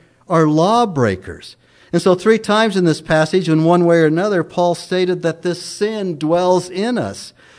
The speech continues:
Verse fourteen, "I am sold into bondage to sin." Verse eighteen, "I know that nothing good dwells in me."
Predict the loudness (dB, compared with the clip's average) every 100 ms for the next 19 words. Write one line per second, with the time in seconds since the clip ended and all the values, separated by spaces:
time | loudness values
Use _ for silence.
0 | -20 0 2 2 0 0 0 -2 -2 0
1 | 0 0 -2 -2 0 0 -2 -4 -4 -4
2 | -4 -2 -4 -6 -8 -10 -10 -8 -8 -10
3 | -20 -20 -2 4 4 6 4 4 2 -2
4 | 0 2 2 4 4 2 0 0 2 0
5 | 0 0 -2 -4 0 2 4 0 -4 -4
6 | -2 0 0 0 0 0 0 -2